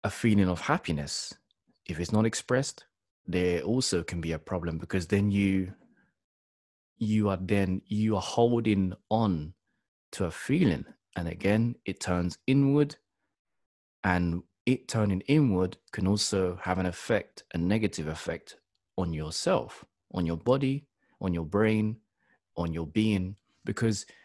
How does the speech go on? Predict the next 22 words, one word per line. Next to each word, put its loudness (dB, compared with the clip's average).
you're 0
not 2
allowing 2
yourself -6
to -6
be -2
happy. -6
You're -4
not -6
expressing -2
that -8
joy -4
and -6
happiness -8
in 2
a 2
way 4
that 2
allows 2
you 0
to -4
actually -4